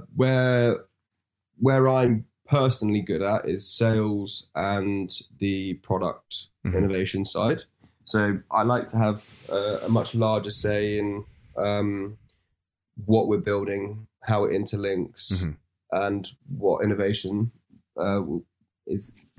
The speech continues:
Speaker 1: is key for us.
Speaker 2: Mm-hmm.
Speaker 1: And ob-, from a sales perspective, I, I like going out and trying to get deals.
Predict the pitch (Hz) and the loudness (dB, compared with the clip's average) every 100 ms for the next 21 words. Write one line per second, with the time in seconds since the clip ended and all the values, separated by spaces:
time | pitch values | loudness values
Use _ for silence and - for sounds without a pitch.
0 | - - 107 - 104 - 98 80 151 - | -6 -4 -2 -2 -2 -2 -2 -2 -2 -4
1 | - _ _ - 104 107 104 98 113 107 | -6 _ _ -2 0 2 0 -2 -2 -2
2 | - 110 104 104 104 - 101 101 101 - | 2 2 0 -2 -4 -4 -4 -4 -4 -4
3 | 92 107 98 - 98 92 98 95 - - | -2 0 0 -2 -2 -2 -2 -4 -6 -4
4 | 98 98 95 - _ _ 107 - 107 101 | -2 -2 -6 -10 _ _ -2 0 0 0
5 | 98 - | -2 -6